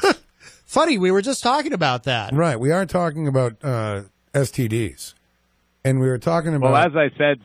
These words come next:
Speaker 3: sir, I was not listening, so I did not know that. I just
Speaker 2: Right.
Speaker 3: saw you on the screen, and you look to me as if you have herpes.
Speaker 2: Well, right. Maybe. Well, I definitely don't. But, uh, I will tell you,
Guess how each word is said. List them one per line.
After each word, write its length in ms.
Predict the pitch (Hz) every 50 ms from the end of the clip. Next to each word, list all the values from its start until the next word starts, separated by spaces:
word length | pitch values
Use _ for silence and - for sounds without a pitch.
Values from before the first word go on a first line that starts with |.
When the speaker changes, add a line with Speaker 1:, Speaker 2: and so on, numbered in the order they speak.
| -
Speaker 3:
sir, 300 | - 127 117 117 120 117
I 240 | - - 117 120 120
was 160 | 120 123 120 110
not 240 | 120 139 139 135 95
listening, 580 | 117 131 143 143 - - 127 120 110 107 104 101 -
so 80 | 120
I 140 | 113 113 117
did 180 | 113 110 113 110
not 220 | 117 113 113 107
know 300 | 110 110 120 127 127 123
that. 260 | 107 107 101 95 92
I 160 | 90 90 101 107
just 180 | 107 135 139
Speaker 2:
Right. 120 | 135 135 127
Speaker 3:
saw 220 | 120 117 120 120
you 200 | 120 120 120 117
on 140 | 117 113 113
the 80 | 104
screen, 420 | - - - - 156 160 156 143 127
and 160 | 113 113 113
you 80 | 110 104 107
look 240 | 113 120 117 - -
to 120 | - 131 113
me 240 | 120 131 139 135 120
as 140 | 110 104 95
if 180 | 113 107 -
you 120 | - 110 98
have 180 | 104 101 90
herpes. 480 | - 117 120 120 104 - - 78 - - - _ _
Speaker 2:
Well, 160 | 175 180 185
right. 280 | 185 190 208 190 120 104
Maybe. 220 | 107 127 143 147 -
Well, 260 | 143 175 202 208 190 - _ -
I 120 | 147 147
definitely 420 | 151 196 214 180 220 226 208 165 127
don't. 380 | 110 123 139 127 98 80 80 - _ _ _ _ _ -
But, 260 | 123 123 127 123 123
uh, 300 | 123 123 120 117 113 120 -
I 120 | 120 127
will 240 | 135 143 175 180 165
tell 320 | - - 170 175 180 170
you, 260 | 151 123 117 110 101